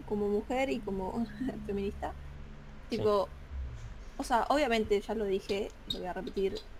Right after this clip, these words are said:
Speaker 1: lo aborrez-, lo aborrecía como persona. Es una persona que no,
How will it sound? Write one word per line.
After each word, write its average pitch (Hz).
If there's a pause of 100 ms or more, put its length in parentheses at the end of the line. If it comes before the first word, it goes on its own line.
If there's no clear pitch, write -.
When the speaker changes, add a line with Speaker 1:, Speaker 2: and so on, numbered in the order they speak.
(180)
Speaker 1:
lo 196
aborrez-, 180
lo 202
aborrecía 214
como 190
persona. 214 (580)
Es 208
una 208
persona 208
que 190
no, 196